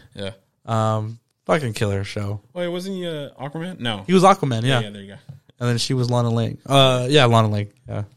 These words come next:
Speaker 2: Um, so yeah, Rich, uh, uh, uh, uh, Reacher is for my number three. Uh, what is your number two?
Speaker 1: I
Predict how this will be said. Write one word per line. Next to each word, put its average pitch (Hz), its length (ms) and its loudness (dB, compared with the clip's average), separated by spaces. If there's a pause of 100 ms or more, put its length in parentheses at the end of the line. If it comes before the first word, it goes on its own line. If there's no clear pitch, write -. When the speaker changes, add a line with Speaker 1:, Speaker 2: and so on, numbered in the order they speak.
(500)
Speaker 2:
Um, 120 400 2 (140)
so 135 220 6
yeah, 127 220 4 (120)
Rich, - 220 6
uh, - 100 -2
uh, - 0 -
uh, 151 40 6
uh, 135 1040 2
Reacher 160 360 2
is 143 100 2
for 135 140 -2
my 120 140 0
number 107 260 -4
three. 104 300 -10 (720)
Uh, 110 180 0
what 127 180 2
is 120 140 4
your 117 80 2
number 104 200 0
two? 98 240 -10 (180)
Speaker 1:
I 202 320 -6